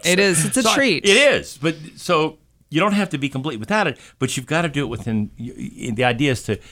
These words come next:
Speaker 2: bring some balance into it, and, and put that. Now you couple that with a, with like a Pilates workout program. You will lose twelve pounds.
Speaker 1: You are. You're gonna lose weight. You're gonna lose inches.
Speaker 2: Yeah.
Speaker 1: You'll feel so much better.
Speaker 2: Yeah,
Speaker 1: Mm-hmm.
Speaker 2: because you're,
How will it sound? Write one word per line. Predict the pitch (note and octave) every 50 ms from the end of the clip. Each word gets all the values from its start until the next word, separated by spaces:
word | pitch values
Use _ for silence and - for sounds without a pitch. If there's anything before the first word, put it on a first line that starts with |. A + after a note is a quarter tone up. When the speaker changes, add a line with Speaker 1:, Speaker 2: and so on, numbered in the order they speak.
| - - -
Speaker 2:
bring | - B2 C3+ C#3 C3+
some | - - A#2+ G#2 F#2+
balance | F2+ A2+ B2 C3+ C#3+ C#3 A#2 - -
into | G#2+ F#2+ F#2 - - G#2+ G2+
it, | G#2 G#2 -
and, | - G2+ G2+ G2+ F#2 - - - - - -
and | A2 G2+ F#2 -
put | - D#3 D3+ -
that. | - - -
Now | A2 C3+ E3
you | E3+ C3 A#2+ G#2+
couple | - - D#3 C#3+ - - F2+
that | G#2+ D3 F#3 G3+ F3 C3 A#2+ A#2 - - - - - - - - - - - -
with | - C3 B2 B2 -
a, | A#2 G#2 - -
with | - A2+ A2+ A2 - - - - - -
like | - A#2+ A#2 G#2
a | A#2 G#2
Pilates | - - - - D3 C#3 C3 B2+ A#2 G2+ - -
workout | C3+ F3+ F3+ - C#3 A2+ -
program. | - - A#2 G#2+ F#2 G#2+ A2 A2 G#2+ G#2+ G#2+ - _ _ _ -
You | G2+ C3+ G3
will | A3+ A#3 A#3 B3 C4+
lose | C4+ C#3+ G#2+ - -
twelve | - A2+ G2+ E2 -
pounds. | - G#2 E2+ D2 C#2 -
Speaker 1:
You | - E3 E3 E3+ E3
are. | D3 C3+ A#2+ C3+
You're | D3+ D3 D3
gonna | D#3 D#3 D#3+
lose | E3 E3+ E3+ D#3+ -
weight. | D#3 C#3+ C#3+ B2+
You're | A#2+ B2+
gonna | C#3 C3 C3
lose | C3+ C#3 C#3 -
inches. | C#3 B2+ B2+ - B2 A#2 A#2+ A#2 A2+ - - -
Speaker 2:
Yeah. | C3 C#3+ C#3 A#2+
Speaker 1:
You'll | D3 D3 D3 C#3
feel | - - D3 C#3+ C3+ C3+ C#3
so | B2+ - - - C#3 B2
much | B2+ A#2+ A2+ - -
better. | G2+ G#2 G2+ G#2 A#2 C3 - -
Speaker 2:
Yeah, | - D3 F3+ D3 - - _ -
Speaker 1:
Mm-hmm. | D3+
Speaker 2:
because | D3+ C#3+ C#3+ C#3 B2+ D3 D3
you're, | B2 G2+